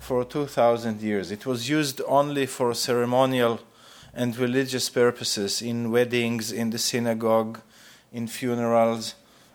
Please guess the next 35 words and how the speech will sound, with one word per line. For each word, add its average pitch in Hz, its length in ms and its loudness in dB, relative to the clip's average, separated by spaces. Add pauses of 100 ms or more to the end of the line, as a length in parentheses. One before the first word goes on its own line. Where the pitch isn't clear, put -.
(120)
uh, 113 500 2 (140)
and, 113 260 0
and 117 340 -2
it 123 160 -4
was 117 160 -4
not 139 300 0
used 131 300 2
in 120 180 -2
daily 120 320 2
life. 98 440 0 (120)
Part 175 260 4
of - 160 -16
the 113 120 -8
Zionist 127 580 2
revolution 131 640 -2
was 139 400 2
reviving 139 840 4 (580)
the 127 100 2
Hebrew 131 320 2
language, 160 640 0 (180)
and 135 200 0
it 131 280 -6
was 147 320 2
su-, - 240 -4
a 127 120 -4
successful 143 600 -4
revolution. 131 600 -2 (220)
Maybe, 147 680 -2 (760)
uh, - 60 -14
uh, 123 680 0
one 127 260 0
of 131 100 -4
the 123 80 -2
greatest 135 560 0
achievements 160 880 0